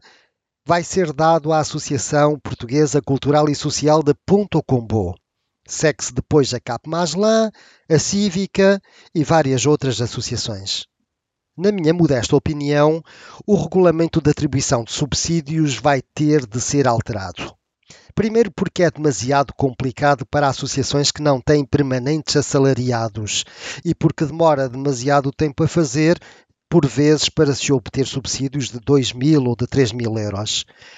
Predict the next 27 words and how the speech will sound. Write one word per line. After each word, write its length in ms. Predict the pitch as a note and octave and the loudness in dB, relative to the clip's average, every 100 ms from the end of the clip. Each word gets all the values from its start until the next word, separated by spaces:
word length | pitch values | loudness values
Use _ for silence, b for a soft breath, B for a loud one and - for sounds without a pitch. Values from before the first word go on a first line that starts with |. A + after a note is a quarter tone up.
| B B - | B B -6
E 100 | F3 | -4
por 220 | - F3+ | 0 2
isso 240 | F#3 - | 0 -2
vai 160 | F3+ F3+ | 2 2
ter 160 | - F3 | 2 0
de 80 | |
ser 160 | - F3 | 0 -2
criada 560 | - E3+ D3+ D3+ C3 C3+ | -2 0 2 2 2 0
uma 320 | C3 C3 C3+ | -2 -2 0
linha 480 | C#3 F#3 G3+ E3+ C3 | 2 2 2 2 2
simplificada 880 | C#3+ B2 C3+ - C#3+ D#3+ D#3+ C#3+ D#3 | -2 -6 -4 -4 -2 2 2 2 -2
para 320 | - D3+ D3 | 2 2 2
pequenos 760 | - - F3 E3+ D#3+ C#3 - | -2 -2 2 2 2 2 2
subsídios 800 | - - - B2+ A2 B2+ B2+ - B B B | 0 -2 -4 -4 -2 -2 0 -4 B B B
e 100 | D#3+ | -2
pequenos 440 | - D3 A#2 A2+ | 0 0 0 0
projetos. 680 | - A#2 B2 G2+ - - - _ _ _ _ _ _ _ _ - | -2 -2 -2 -4 -6 -10 -10 _ _ _ _ _ _ _ _ -2
Por 140 | G3 | 2
outro 220 | D#3 C#3+ | 2 2
lado, 360 | D3+ E3 E3+ E3 B B B B | 2 2 0 -6 B B B B
há 120 | E3+ | -2
projetos 520 | - D#3+ - F#3 - | 0 0 2 0 0
que 100 | - | -6
se 100 | - | -4
repetem 480 | E3+ D#3+ F3+ D#3+ E3 | -2 0 0 0 0
no 160 | D#3 C#3+ | 0 0
tempo. 540 | - C3 A2 - F#2+ | 0 -2 -4 -10 -10